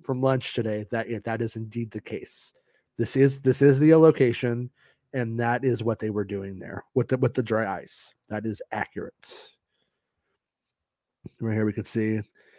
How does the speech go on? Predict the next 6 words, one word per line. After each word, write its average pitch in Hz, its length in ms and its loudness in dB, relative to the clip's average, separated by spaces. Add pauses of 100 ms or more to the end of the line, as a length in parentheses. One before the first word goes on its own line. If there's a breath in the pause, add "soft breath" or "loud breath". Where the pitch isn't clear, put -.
(220 soft breath)
And, 131 220 4
um, 117 560 0
he 143 80 4
also 139 220 8
mentioned, 139 440 4
um, 107 480 2